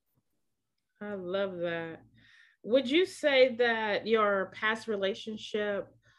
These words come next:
has, um, affected how you view yourself today? Like you said, you're in a level of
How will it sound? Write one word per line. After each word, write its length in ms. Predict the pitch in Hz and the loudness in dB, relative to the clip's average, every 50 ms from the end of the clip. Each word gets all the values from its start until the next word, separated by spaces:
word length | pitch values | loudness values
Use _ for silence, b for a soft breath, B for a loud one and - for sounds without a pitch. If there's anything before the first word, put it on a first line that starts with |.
| _ _ _ _ _ _ | _ _ _ _ _ _
has, 760 | - - 240 226 220 202 196 190 190 180 180 180 180 - - _ - | -8 -2 0 2 4 4 4 2 2 0 -4 -6 -10 -18 -20 _ -4
um, 480 | 185 196 190 180 175 165 160 160 165 - | -2 -2 0 -2 -2 -4 -4 -6 -6 -8
affected 520 | - 202 - - 226 226 - - 220 214 208 | -8 -2 2 2 2 2 2 0 -2 -2 0
how 160 | - 214 202 | 0 2 2
you 200 | 226 214 196 180 | 2 0 -2 -4
view 200 | 165 180 185 214 | -4 -2 -2 0
yourself 500 | 233 233 226 233 - 233 226 233 233 233 - - | 0 0 -2 -2 -4 -6 -6 -6 -8 -10 -14 -10
today? 320 | - 233 233 226 226 220 | -6 -4 -4 -4 -4 -4
Like 200 | 202 190 190 - | -4 -6 -6 -6
you 60 | 220 233 | -8 2
said, 280 | - 269 240 233 233 | 4 4 4 4 4
you're 160 | 220 214 214 | 2 2 2
in 120 | 208 202 202 | 2 0 -2
a 60 | 185 | -4
level 520 | 185 190 196 196 202 190 196 196 190 185 - | -2 0 0 0 0 0 -2 -2 -2 -2 -2
of 540 | - 180 180 175 175 175 175 170 170 170 | -2 -2 0 0 0 0 -2 -2 -4 -4